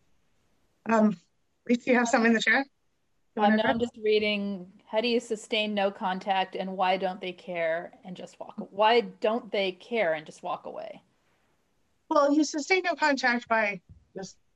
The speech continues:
Speaker 1: doing that. But of course, I like
Speaker 2: Right.
Speaker 1: pattern
Speaker 2: <laughs> I know,
Speaker 1: stuff.
Speaker 2: it sounds simple, but it is. <laughs> Right. Yeah, and it's
Speaker 1: I
Speaker 2: not
Speaker 1: know.
Speaker 2: easy. Yeah.
Speaker 1: Right.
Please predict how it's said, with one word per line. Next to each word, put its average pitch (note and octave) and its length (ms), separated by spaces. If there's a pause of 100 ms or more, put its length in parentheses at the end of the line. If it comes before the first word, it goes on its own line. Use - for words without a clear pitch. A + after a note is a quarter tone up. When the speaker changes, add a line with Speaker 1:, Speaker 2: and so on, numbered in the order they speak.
(140)
Speaker 1:
doing G#3+ 160
that. C3+ 140 (120)
But F3 220
of - 100
course, - 240 (720)
I - 60
like B3+ 140
Speaker 2:
Right. B3+ 60
Speaker 1:
pattern A3+ 280
Speaker 2:
<laughs> D4 160
I C#4+ 60
know, C4 160
Speaker 1:
stuff. A#3 120
Speaker 2:
it - 40
sounds D#4+ 240
simple, D#4+ 280
but C4+ 300
it D4+ 100 (220)
is. B3+ 200 (340)
<laughs> - 40
Right. G#3 320 (300)
Yeah, A3+ 160
and B3+ 120
it's C#4+ 120
Speaker 1:
I - 100
Speaker 2:
not C#4+ 60
Speaker 1:
know. C#4+ 60 (100)
Speaker 2:
easy. - 100 (180)
Yeah. - 120 (580)
Speaker 1:
Right. - 140